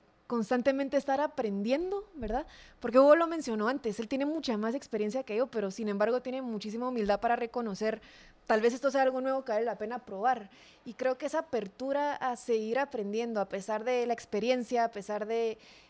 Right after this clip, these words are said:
éxitos pasados y demás, creo que eso es esencial, porque tal vez los dos estamos en, en distintas etapas de nuestros,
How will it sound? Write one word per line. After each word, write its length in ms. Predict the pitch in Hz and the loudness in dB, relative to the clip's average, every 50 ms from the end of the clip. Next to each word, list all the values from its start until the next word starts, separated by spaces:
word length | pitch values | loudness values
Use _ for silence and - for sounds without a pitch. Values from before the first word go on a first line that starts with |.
| _ _ | _ _
éxitos 480 | - 247 - - - 262 - 269 247 - | -4 -4 -2 -2 -4 -2 -2 -2 -2 -2
pasados 560 | - 196 196 - 247 262 254 247 247 226 - | -4 -6 0 4 6 6 6 6 4 2 0
y 40 | 254 | -4
demás, 460 | 233 202 190 202 240 277 - - - - - | -6 -4 -4 -4 -6 -6 -8 -10 -16 -12 -6
creo 240 | - 247 262 254 247 | 0 2 2 2 2
que 100 | - 269 | 0 0
eso 120 | 262 277 | 0 0
es 240 | 285 269 - - - | 0 -2 -2 -2 0
esencial, 720 | - 294 294 247 214 196 190 - 233 226 220 208 190 190 - - | 0 0 0 0 -4 -4 -2 0 2 2 2 0 -2 -8 -12 -10
porque 360 | 226 226 220 - 220 208 - - - _ - | -10 -10 -8 -4 -4 -4 -4 -6 -12 _ -2
tal 160 | - 220 214 | 0 0 4
vez 100 | 226 240 | 4 6
los 120 | 262 269 262 | 6 6 4
dos 360 | 294 294 285 - - - - _ - | 4 0 0 -4 -12 -14 -16 _ -2
estamos 460 | 254 262 - - 277 285 294 311 285 | -2 0 2 2 0 0 0 -2 -2
en, 180 | 302 320 302 - | -4 -4 -4 -4
en 200 | - 269 262 226 | -4 -4 -4 -2
distintas 500 | 226 220 - - 247 240 - 294 277 277 | -4 -6 -6 -6 -4 0 0 0 0 0
etapas 400 | 214 - 247 254 254 269 269 254 | -2 2 0 0 2 2 -2 0
de 80 | 285 | 0
nuestros, 560 | 285 277 349 - - 247 226 214 208 208 - | -2 -2 -4 -4 -4 -4 -2 -2 -4 -6 -10